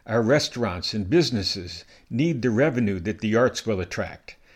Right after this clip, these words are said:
Our communities need to reunify and reengage our citizens in community development,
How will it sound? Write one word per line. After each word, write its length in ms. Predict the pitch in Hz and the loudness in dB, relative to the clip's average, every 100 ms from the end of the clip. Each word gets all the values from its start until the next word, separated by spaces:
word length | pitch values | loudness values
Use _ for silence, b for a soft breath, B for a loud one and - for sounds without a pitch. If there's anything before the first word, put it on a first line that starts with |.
| b b | b b
Our 140 | 117 | -2
communities 960 | 117 - 131 139 160 135 113 104 92 - | 0 0 2 2 4 2 2 0 -2 -2
need 260 | 113 113 92 | -2 -2 -2
to 160 | 117 | -2
reunify 800 | 120 143 131 160 143 127 98 95 | 0 2 2 0 -2 0 0 0
and 140 | 98 98 | -2 0
reengage 600 | 135 127 117 143 156 139 | 0 0 2 2 2 0
our 140 | 123 | 0
citizens 760 | 117 143 135 - 98 90 80 - B B | 0 -2 -2 -2 -4 -8 -12 -16 B B
in 200 | 120 113 | -6 -2
community 580 | 135 131 156 147 143 143 | 0 0 0 0 -2 -2
development, 760 | 127 117 139 101 82 - - | 2 4 4 2 -4 -18 -20